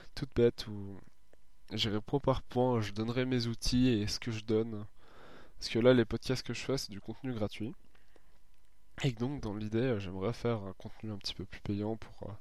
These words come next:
parce que j'ai besoin d'un peu d'argent pour moi, j'ai besoin de créer du contenu payant aussi, parce que je trouve ça intéressant.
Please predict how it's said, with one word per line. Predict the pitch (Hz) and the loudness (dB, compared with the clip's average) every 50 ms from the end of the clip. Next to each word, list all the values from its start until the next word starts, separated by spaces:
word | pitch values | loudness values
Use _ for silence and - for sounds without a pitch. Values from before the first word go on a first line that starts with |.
| - - - - - - - - - - | -10 -12 -14 -14 -14 -14 -14 -14 -12 -14
parce | - - - | -14 -12 -8
que | - | -6
j'ai | - 87 | -6 -6
besoin | 92 - - 101 98 | -6 -4 -4 -4 -4
d'un | 92 92 | -4 -4
peu | - - 107 | -4 -2 0
d'argent | 95 98 101 101 107 107 | 2 2 0 0 -2 -4
pour | 101 - - - | -6 -6 -8 -6
moi, | 104 104 110 120 123 120 120 | -2 0 2 4 4 4 4
j'ai | 110 - 101 | 4 2 0
besoin | 98 101 104 101 | -2 -4 -4 -4
de | - - | -4 -4
créer | - - 113 110 | 0 2 2 2
du | 107 107 | 0 -2
contenu | - - 117 110 - - 113 110 | -6 -6 -8 -8 -6 -6 -6 -4
payant | - - 104 104 107 107 104 | 0 0 0 0 0 -2 -2
aussi, | 113 - - - 117 127 | -2 -2 -2 -2 -4 -4
parce | - - - | -4 -8 -8
que | - - | -8 -8
je | - - | -8 -8
trouve | - - - | -8 -8 -4
ça | - 107 | -2 0
intéressant. | 104 101 - 98 90 - - - 95 - | 0 2 2 0 0 0 -2 -4 -6 -8